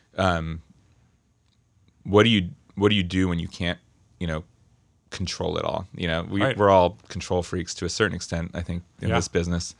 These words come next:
Speaker 1: Um, and, you know, it, it, the math made it very ob-,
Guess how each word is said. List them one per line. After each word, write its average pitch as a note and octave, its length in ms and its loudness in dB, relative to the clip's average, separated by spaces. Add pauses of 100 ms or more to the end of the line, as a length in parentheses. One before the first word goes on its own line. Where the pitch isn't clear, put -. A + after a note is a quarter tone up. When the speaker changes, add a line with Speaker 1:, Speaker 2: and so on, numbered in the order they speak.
(460)
Speaker 1:
Um, E2+ 520 2 (840)
and, F2+ 680 2 (460)
you G2 100 0
know, E2+ 160 0 (500)
it, F2 240 -4
it, D2 480 -14
the G2 80 4
math F#2 580 4
made F#2 220 0
it F2 120 2
very F2+ 280 2
ob-, F2+ 340 4